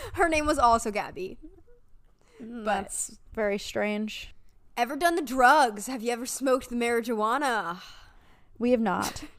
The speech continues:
Speaker 2: Well, I think
Speaker 1: I have
Speaker 2: Gabby
Speaker 1: not
Speaker 2: has
Speaker 1: done
Speaker 2: not.
Speaker 1: anything.
Speaker 2: Okay,
Speaker 1: No.
Speaker 2: yeah, no.
Speaker 1: I have not
Speaker 2: That's
Speaker 1: done
Speaker 2: just not
Speaker 1: anything.
Speaker 2: our
Speaker 1: I have
Speaker 2: thing.
Speaker 1: not, not vaped. I've not
Speaker 2: Yeah.
Speaker 1: literally nothing. You can barely even get me to
Speaker 2: No,
Speaker 1: drink alcohol legally at
Speaker 2: no,
Speaker 1: twenty-two.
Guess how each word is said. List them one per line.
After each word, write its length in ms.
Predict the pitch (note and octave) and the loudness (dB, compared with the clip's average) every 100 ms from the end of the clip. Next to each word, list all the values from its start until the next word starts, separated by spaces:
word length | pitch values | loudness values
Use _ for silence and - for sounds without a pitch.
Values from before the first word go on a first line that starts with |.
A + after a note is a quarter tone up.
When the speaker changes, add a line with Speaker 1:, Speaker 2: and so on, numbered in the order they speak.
| - | 0
Speaker 2:
Well, 280 | A#3 A#3 A3+ - | 10 10 10 4
I 120 | A#3 | 2
think 80 | B3+ | 4
Speaker 1:
I 60 | |
have 80 | C4 | 6
Speaker 2:
Gabby 180 | A3+ F#3+ | 6 6
Speaker 1:
not 80 | F#3 | 2
Speaker 2:
has 80 | |
Speaker 1:
done 80 | F#3 | 0
Speaker 2:
not. 140 | F3+ F#3 | 0 0
Speaker 1:
anything. 300 | F#3 F3+ F#3+ | -2 -10 -2
Speaker 2:
Okay, 260 | B3+ C4 - | 2 4 2
Speaker 1:
No. 120 | G#3+ | 2
Speaker 2:
yeah, 260 | G#3 F#3 F#3 | 2 0 0
no. 260 | G#3+ G#3 G3 | 0 0 2
Speaker 1:
I 80 | A3+ | -2
have 140 | B3+ B3+ | -4 4
not 40 | |
Speaker 2:
That's 200 | B3+ - | 4 4
Speaker 1:
done 40 | D4 | 2
Speaker 2:
just 120 | C#4+ | 2
not 320 | B3+ B3 A#3+ | 6 6 8
Speaker 1:
anything. 60 | B3 | 8
Speaker 2:
our 80 | B3 | 6
Speaker 1:
I 20 | |
have 120 | A#3 | 4
Speaker 2:
thing. 140 | A#3 A3 | 2 2
Speaker 1:
not, 220 | A3+ A3 - - - _ _ | 0 -2 -8 -18 -18 _ _
not 340 | A3 G#3+ G#3 G3 | -4 -2 -2 -2
vaped. 380 | G#3 A#3 A#3+ A#3+ - | -4 0 0 -2 -6
I've 160 | G#3 | -6
not 480 | G#3 G#3 G3+ G3 F#3 - _ _ _ - | -4 -2 -2 -2 -6 -14 _ _ _ -10
Speaker 2:
Yeah. 240 | G#3 G2 | -4 -4
Speaker 1:
literally 200 | - D4+ | -4 -6
nothing. 460 | D4+ D4 D4+ G3+ F#3 - _ - - | -6 -6 -6 -10 -12 -20 _ -20 -16
You 100 | C4+ | -14
can 100 | E4 | -10
barely 220 | D4 G3 | -6 -2
even 180 | A#3 B3+ | 2 6
get 100 | C#4+ | 8
me 60 | D4 | 6
to 20 | |
Speaker 2:
No, 60 | A#3 | 2
Speaker 1:
drink 160 | G3+ | 0
alcohol 640 | F#3+ F#3+ G3 F3+ D3+ - - | 0 2 2 0 0 -6 -14
legally 400 | G#3+ G#3+ G3 F#3 | -6 -6 -4 -2
at 40 | B3 | 2
Speaker 2:
no, 120 | B3 | 4
Speaker 1:
twenty-two. 340 | B3 - F3 | 2 -2 -10